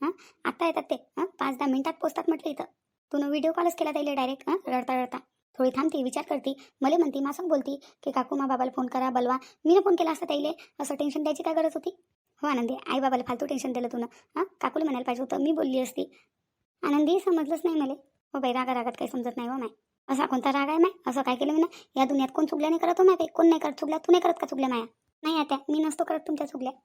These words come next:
नंदी, तू याजवळ कधीतरी मी ना माझ्या सासूची चुगली केली का? नाही, नाही, माझं कधी नाही केली. हं, तू दोस्तीनच आहे ते, का शिकून बोलीन? काकू, तुमच्याजवळ केली कधी? नाही हो बाई, माझ्याजवळ कधी नाही केली माय. मी ना कधीच तुमच्या चुगल्या नाही केल्या. आपल्या घरी एवढे भांडणं झाले,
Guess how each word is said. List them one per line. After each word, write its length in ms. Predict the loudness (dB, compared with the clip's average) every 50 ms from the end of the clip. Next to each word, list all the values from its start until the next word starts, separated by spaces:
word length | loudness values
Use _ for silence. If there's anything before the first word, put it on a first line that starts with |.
| _ _ _
नंदी, 340 | -2 0 2 2 0 -2 _ _ -2
तू 60 | -2
याजवळ 180 | 0 0 0 2
कधीतरी 340 | 2 2 2 4 2 4 4
मी 100 | 4 4
ना 60 | 4
माझ्या 220 | 0 0 -2 -4
सासूची 240 | -4 -4 -6 -6 -6
चुगली 240 | -6 -4 -4 -4 -2
केली 180 | 0 0 0 0
का? 100 | 0 -2 -4 -6 _ _ _ _ _ _ -2 0
नाही, 120 | 0 0
नाही, 120 | -2 -4 -4 -4
माझं 160 | -2 -2 -2
कधी 180 | -2 -4 -4 -4
नाही 120 | -4 -4
केली. 160 | -6 -8 -8 -8 -12 _ _ _ _ 2
हं, 180 | 2 4 2
तू 200 | 0 -2 0 4
दोस्तीनच 360 | 6 6 6 6 6 6 6 6
आहे 120 | 2 0
ते, 60 | 0 -2
का 200 | -2 -2 -2 -2 -2
शिकून 200 | 0 -2 0 0
बोलीन? 200 | 2 0 0 -2 -6 -12 _ _ _ _ _ _ _
काकू, 240 | -2 0 2 2 0
तुमच्याजवळ 400 | 0 0 0 0 0 2 2 0
केली 200 | 0 2 0 0
कधी? 320 | 2 2 2 2 0 -2 _ _ _ _ _ _ -2
नाही 140 | 0 0 0
हो 60 | 0
बाई, 120 | -2 -2
माझ्याजवळ 320 | -2 -2 0 -2 -2 -4 -4
कधी 160 | -4 -4 -2
नाही 140 | -4 -4 -4
केली 140 | -6 -8 -10
माय. 180 | -10 -12 _ _ _ _ _ _ _ 0
मी 60 | 0
ना 160 | 2 2 2
कधीच 220 | 2 2 2 0 0
तुमच्या 240 | -2 0 0 -2 -2
चुगल्या 240 | -2 -2 -2 0
नाही 120 | -2 -2 -2
केल्या. 180 | -2 -4 -4 -6 -8 -16 -20 _ _ _
आपल्या 220 | -2 0 2 2
घरी 140 | 2 4 4
एवढे 180 | 4 2 2 2
भांडणं 260 | 2 0 0 0 -2
झाले, 160 | 0 2 0